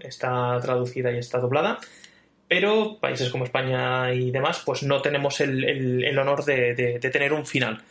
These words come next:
Sí que tenemos el final, el final si nos basamos en los videojuegos, pero,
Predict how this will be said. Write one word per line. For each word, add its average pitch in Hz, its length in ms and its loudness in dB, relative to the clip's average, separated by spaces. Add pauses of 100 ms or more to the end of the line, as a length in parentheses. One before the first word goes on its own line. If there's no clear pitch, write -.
(360)
Sí - 160 0
que 165 80 6
tenemos 160 320 0
el 151 60 -2
final, 156 280 2
el 139 100 0
final 156 220 2
si 135 80 -6
nos 123 140 -2
basamos 135 300 -4
en 147 60 0
los 139 100 -2
videojuegos, 160 500 2
pero, 123 580 2